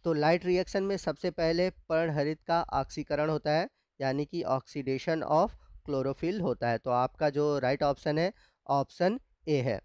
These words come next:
क्वेश्चन नंबर फ़ोर्टी सेवन है, क्लोरोफिल उपस्थित होता है। तो क्लोरोफिल पाया जाता है क्लोरोप्लास्ट के ग्रैना में। तो आपका जो राइट ऑप्शन है, ऑप्शन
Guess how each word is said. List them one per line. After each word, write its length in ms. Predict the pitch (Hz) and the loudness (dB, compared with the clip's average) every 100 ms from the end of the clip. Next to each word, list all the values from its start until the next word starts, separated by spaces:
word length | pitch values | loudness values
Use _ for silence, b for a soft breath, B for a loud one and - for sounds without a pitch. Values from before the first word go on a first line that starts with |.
| _ _ _ _ 156 | _ _ _ _ -6
क्वेश्चन 220 | 160 190 | -2 0
नंबर 180 | 185 196 | 0 0
फ़ोर्टी 280 | 175 185 | 0 -2
सेवन 340 | 185 175 175 180 | -2 0 2 2
है, 80 | 185 | -2
क्लोरोफिल 640 | - 160 175 - 185 180 | 0 2 2 0 -2 -2
उपस्थित 540 | 147 151 147 - 214 - - _ | -4 -4 -4 -2 -4 -4 -20 _
होता 260 | 156 151 139 | -4 0 0
है। 200 | 131 107 - _ _ _ _ | 0 -4 -10 _ _ _ _
तो 140 | 156 170 | -2 0
क्लोरोफिल 1000 | - 160 170 185 - _ _ - 180 196 | 0 2 4 0 -4 _ _ -4 -4 -2
पाया 200 | 160 151 160 | 2 2 4
जाता 320 | 160 156 165 | 2 2 2
है 140 | 180 | 2
क्लोरोप्लास्ट 840 | 180 - 143 147 165 - 143 156 - | -2 -4 -2 -2 -2 0 0 0 -6
के 220 | - 190 262 - _ - | -2 0 0 -4 _ -20
ग्रैना 420 | 127 139 131 127 120 | -2 0 2 2 0
में। 160 | 107 - | -4 -10
तो 80 | - | -4
आपका 380 | 131 147 - 151 | -2 -2 -2 -2
जो 480 | 143 156 156 156 - | 0 2 2 0 0
राइट 260 | 139 139 151 | 0 0 2
ऑप्शन 380 | 147 - 151 | 2 0 0
है, 160 | 160 196 - _ _ | 0 0 -4 _ _
ऑप्शन 460 | 143 135 - 190 | 0 0 0 -2